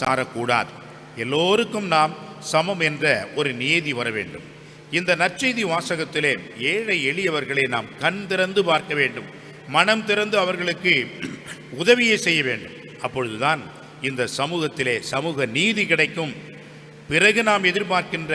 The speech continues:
அந்த உ-, நிறைவான வாழ்வும் உண்மையான விண்ணக ஆட்சியும் இந்த உலகத்திலே மலரும் என்பதை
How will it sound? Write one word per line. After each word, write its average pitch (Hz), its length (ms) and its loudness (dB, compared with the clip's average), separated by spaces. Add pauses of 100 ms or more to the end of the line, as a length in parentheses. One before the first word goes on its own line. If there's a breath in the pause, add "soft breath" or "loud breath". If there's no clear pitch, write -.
(300)
அந்த 139 260 -2
உ-, 117 260 -8
நிறைவான 202 580 4
வாழ்வும் 180 580 2 (760)
உண்மையான 208 580 4
விண்ணக 180 400 2 (500)
ஆட்சியும் 165 600 0 (420)
இந்த 139 300 -2
உலகத்திலே 143 640 -2 (140)
மலரும் 139 480 0 (320)
என்பதை 127 400 0